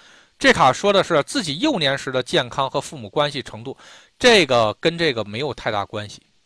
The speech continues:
啊，没有太大关系，这个是错误的啊。然后呢，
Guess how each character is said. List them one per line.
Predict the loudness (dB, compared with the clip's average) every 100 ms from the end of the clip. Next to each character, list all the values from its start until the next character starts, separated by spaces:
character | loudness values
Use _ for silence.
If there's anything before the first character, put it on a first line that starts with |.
| -16
啊， | -14 -10
没 | -6
有 | -6 -8 -8
太 | -4
大 | -4
关 | -4 -8
系， | -8
这 | -6
个 | -6 -6
是 |
错 | -8 -6
误 | -6 -8
的 |
啊。 | -18 -20 _ _ _ _ -20 -20 _
然 | 2 4
后 | 4
呢， | 2 -2 -2